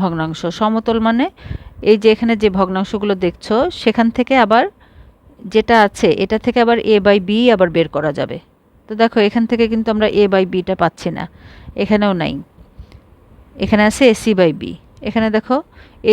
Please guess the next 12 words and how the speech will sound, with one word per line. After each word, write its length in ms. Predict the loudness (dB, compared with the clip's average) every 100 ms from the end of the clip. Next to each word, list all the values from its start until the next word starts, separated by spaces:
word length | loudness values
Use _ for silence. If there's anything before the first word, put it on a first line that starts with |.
| 2
স্কয়ার 220 | 0 0 2
by 80 | 0 0
বি 80 | -6 -6
স্কয়ার। 260 | -8 -8 -10 -20 _ _ _ -20 -20 -20 _ -20 -20 -20 _ -20 _ _ _ _ -14 -2 2
আবার 200 | 2 2 -2 -6
এখানে 260 | -2 -2 0 -2
দেখো 220 | 0 -4 -2 0
এ 20 | 0
সি 100 | 2 4
by 120 | 4 4 -2
বি 80 | -10
সি। 140 | -14